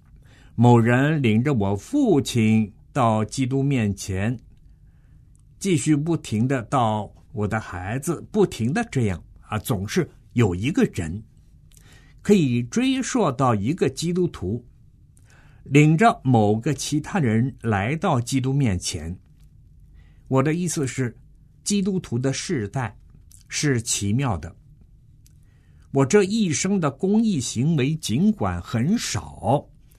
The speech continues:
但是却可以影响到其他人，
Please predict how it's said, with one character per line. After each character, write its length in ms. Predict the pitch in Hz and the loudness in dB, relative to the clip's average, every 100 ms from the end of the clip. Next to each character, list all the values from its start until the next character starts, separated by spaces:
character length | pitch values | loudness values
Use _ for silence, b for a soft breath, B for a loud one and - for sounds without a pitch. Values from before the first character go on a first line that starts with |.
| b b b b b | b b b b b
但 260 | 175 123 98 | -4 -2 -4
是 400 | - 240 196 - - | -6 0 0 0 -12
却 420 | - 156 131 - - | -2 0 0 -4 -12
可 220 | - 135 | -2 0
以 240 | 175 107 101 | 2 0 0
影 280 | 113 180 254 | 2 2 2
响 300 | - 90 80 | 2 0 -2
到 160 | 120 101 | -4 -4
其 240 | - 113 | -6 -6
他 180 | 107 120 | -4 -4
人， 260 | 107 80 | -4 -8